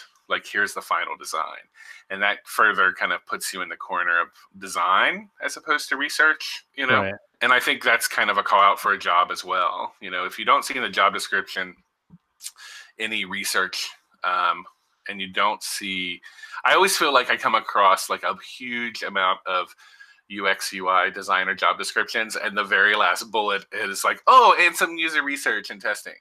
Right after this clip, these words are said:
Speaker 1: You know, <laughs> it's just, like,
Speaker 2: <laughs>
Speaker 1: right there. If it's the last bullet, it tells me right there, you know, that you are never doing this.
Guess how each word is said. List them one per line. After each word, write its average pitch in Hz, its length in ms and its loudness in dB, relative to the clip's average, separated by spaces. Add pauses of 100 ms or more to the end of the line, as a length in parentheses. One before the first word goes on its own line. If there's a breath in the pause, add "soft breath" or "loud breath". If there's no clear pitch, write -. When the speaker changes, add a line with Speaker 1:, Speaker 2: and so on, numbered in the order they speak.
(120)
Speaker 1:
You 139 120 -8
know, 156 100 2
<laughs> 254 60 0
it's 233 200 4
just, - 180 2
like, 170 140 0
Speaker 2:
<laughs> - 60 -6
Speaker 1:
right 165 220 4
there. 127 260 6
If 117 100 -2
it's - 140 -16
the 123 80 -2
last 110 320 2
bullet, 110 240 -6
it 95 120 -8
tells 101 320 -6
me 98 100 -10
right 92 260 -8
there, 90 240 -8
you 123 120 -6
know, 120 160 2
that 107 140 -4 (380 loud breath)
you 131 420 0
are 120 100 6
never 104 280 2
doing 90 300 -8 (140)
this. - 260 -10